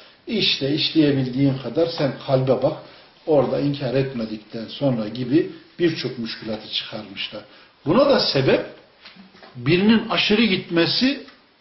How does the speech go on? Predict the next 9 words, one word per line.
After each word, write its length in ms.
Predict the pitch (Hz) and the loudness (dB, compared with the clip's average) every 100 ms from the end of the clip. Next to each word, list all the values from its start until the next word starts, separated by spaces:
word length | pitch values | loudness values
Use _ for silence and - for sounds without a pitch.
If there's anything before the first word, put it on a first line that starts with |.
| _ - - _ _ | _ -20 -20 _ _
tamamen 720 | - 156 185 226 202 160 143 | -2 0 4 4 4 4 4
zıt 460 | 123 117 190 240 - | 2 0 0 -2 0
olan 360 | 143 180 185 147 | 2 2 2 0
bir 140 | 170 | 0
fırkanın 580 | - 139 - 139 131 131 | -2 -6 0 2 2 2
ne 60 | 175 | 2
yapmasına? 720 | 160 - 135 127 156 208 254 - 104 - | 2 0 0 0 0 -2 -4 -12 -20 -12
Çıkmasına 580 | - - 117 110 117 135 | -12 -8 -8 -6 -6 -6
sebep 300 | - 107 | -6 -8